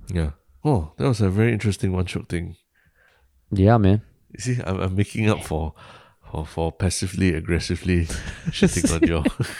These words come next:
Speaker 1: <laughs> on your topic
Speaker 2: Dude,
Speaker 1: earlier. <laughs>
Speaker 2: you know, if you just left it at very interesting, I would have been, "Oh, you know, that's nice."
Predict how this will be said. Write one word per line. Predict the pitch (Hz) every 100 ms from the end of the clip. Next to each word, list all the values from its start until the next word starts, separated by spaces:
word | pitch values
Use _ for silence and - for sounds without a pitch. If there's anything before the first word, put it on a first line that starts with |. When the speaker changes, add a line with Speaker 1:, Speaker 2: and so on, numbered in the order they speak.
| - - -
Speaker 1:
<laughs> | - - - 190 180 113
on | 98 90
your | 85
topic | 87 - 90
Speaker 2:
Dude, | 254 226 80
Speaker 1:
earlier. | 73 80 254
<laughs> |
Speaker 2:
you | 277
know, | 233
if | 214 165 160
you | 156
just | 233 190
left | 127 110 120 - -
it | 135
at | 104 98
very | 107 123 131 131 -
interesting, | 110 117 - 135 117
I | 69
would | 107 110
have | 104
been, | 107 101 165
"Oh, | 170
you | 170
know, | 196
that's | 151 139
nice." | 135 135